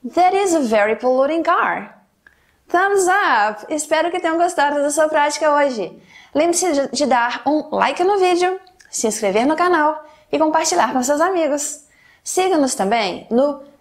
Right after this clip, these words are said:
Instagram, Facebook e nosso podcast Melhore Seu Inglês.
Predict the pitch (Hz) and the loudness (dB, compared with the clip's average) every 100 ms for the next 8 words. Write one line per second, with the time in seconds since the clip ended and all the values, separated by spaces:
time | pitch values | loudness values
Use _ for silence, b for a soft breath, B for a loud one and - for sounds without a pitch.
0 | _ 311 339 - 285 233 190 170 - - | _ 0 0 0 0 0 0 -2 -8 -4
1 | 320 320 269 214 196 190 - 359 381 247 | -2 0 -2 0 -2 -2 -2 -2 0 0
2 | 233 339 349 247 202 185 185 247 185 185 | 2 0 -2 -2 -2 -2 0 0 0 -4
3 | - 247 285 220 180 214 302 349 339 254 | -6 0 2 2 0 -2 -2 0 0 0
4 | 254 - - | -4 -10 -14